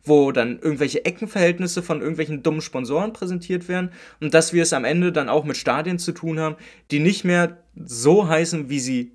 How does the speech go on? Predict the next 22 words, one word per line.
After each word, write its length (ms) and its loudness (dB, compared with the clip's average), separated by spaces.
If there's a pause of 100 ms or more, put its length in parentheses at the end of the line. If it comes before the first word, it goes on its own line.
verdammt 320 -2
nochmal 280 0
heißen 340 0
sollten, 420 -2
sondern 300 -4 (300)
weil 200 2
sie 240 -2
dann 180 0
von 160 -6
irgendwelchen 360 -2
Immobilienunternehmen 1000 -2
präsentiert 640 -8
werden. 260 -10
Wir 220 2
alle 280 -2
wollen 280 0
das 160 -6
nicht, 240 -6
aber 160 -2
es 60 -8
steht 260 0
scheinbar 380 -4